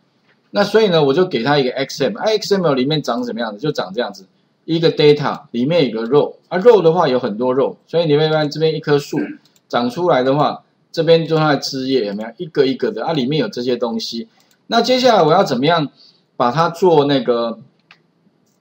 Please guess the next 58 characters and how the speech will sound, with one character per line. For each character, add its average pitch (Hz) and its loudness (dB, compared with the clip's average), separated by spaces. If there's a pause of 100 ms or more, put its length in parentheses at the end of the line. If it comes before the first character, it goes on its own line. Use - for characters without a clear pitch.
呃， 127 -2
把 120 -2
它 156 -2
资-， - -8
资 170 -6
料 170 2
输 139 -4
出 131 -6
哦？ 110 -2 (200)
那 170 -4
各 180 2
位 196 4
可 165 2
以 135 4
看 143 -2
到 139 0
这 131 -8
边 139 -2
有 113 -4
个 104 -6
什 101 -12
么 92 -14 (540)
tree 202 0
有 110 -2
没 104 -6
有？ 98 -6 (120)
哎， 202 0
pass 202 -2
之 165 -6
后 175 4
的 143 2
话， 147 2
你 113 -2
可 123 -2
以 127 0
给 98 -8
这 117 -8
个 107 -8
tree。 - -8 (500)
那 160 -2
tree 240 0
的 185 0
话， 196 2
有 139 2
个 131 0
叫 156 -2 (160)
get 160 0 (140)
row， 117 -2 (160)
哎， 113 -8
这 147 -8
边 147 0
就 131 -2
要 117 0
蛮 110 -8
重 139 -6
要， 120 -2
get 135 -4
row。 120 -2